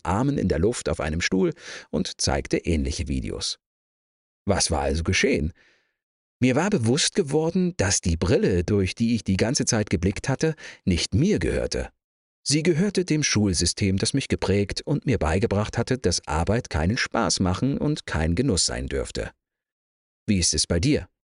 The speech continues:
Welche Glaubenssätze über Arbeit trägst du in dir?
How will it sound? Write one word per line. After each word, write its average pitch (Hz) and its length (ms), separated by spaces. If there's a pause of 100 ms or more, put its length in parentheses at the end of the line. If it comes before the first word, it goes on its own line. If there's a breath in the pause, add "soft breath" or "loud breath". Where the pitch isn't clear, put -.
(360)
Welche 175 260
Glaubenssätze 123 1000
über 78 340
Arbeit 85 500
trägst - 380
du - 140
in 73 200
dir? 60 300